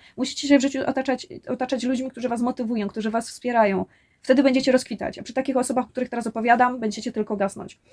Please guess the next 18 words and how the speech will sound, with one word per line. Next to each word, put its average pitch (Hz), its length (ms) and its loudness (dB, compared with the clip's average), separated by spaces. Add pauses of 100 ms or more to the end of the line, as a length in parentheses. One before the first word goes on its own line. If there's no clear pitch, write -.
(420)
E, 226 440 8
dziewiąta 330 360 6
rzecz 302 340 6
jest 277 220 0
taka, 285 280 0
której 269 260 -4
nauczyłam 254 360 -4
się 233 120 -6
w 226 60 -2
dwa 226 200 4
tysiące 247 460 -4
dwudziestym 220 580 -2
drugim 208 220 2
roku, 339 200 4
czyli 294 200 0
teraz 277 240 4
właśnie 262 200 -2
niedawno. 240 440 0